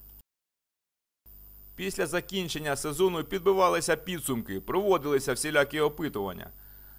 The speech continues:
Тижневик "Футбол-хокей" після референдуму серед спортивних журналістів різних видань усіх республік і відомих людей, близьких до футболу, визначив найкращого гравця С Р С Р сезону тисяча дев'ятсот вісімдесят.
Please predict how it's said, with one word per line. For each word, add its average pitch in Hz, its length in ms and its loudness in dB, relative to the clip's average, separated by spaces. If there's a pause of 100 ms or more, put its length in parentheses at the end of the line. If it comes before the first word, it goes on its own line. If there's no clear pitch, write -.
(100)
Тижневик 170 580 0
"Футбол-хокей" 170 760 -2
після 147 340 0
референдуму 147 680 2
серед 131 300 2
спортивних 139 500 -2
журналістів 139 600 0
різних 123 380 -4
видань 120 280 0
усіх 120 240 -2
республік 117 680 -6
і 135 200 0
відомих 131 460 -2
людей, 131 320 -2
близьких 120 440 -6
до 123 120 -2
футболу, 175 640 -2 (300)
визначив 160 680 -2
найкращого 160 680 2
гравця 151 520 4
С 135 180 0
Р 139 100 2
С 139 180 -2
Р 151 180 -2
сезону 139 500 2
тисяча 139 400 -6
дев'ятсот 117 440 -4
вісімдесят. 101 580 -8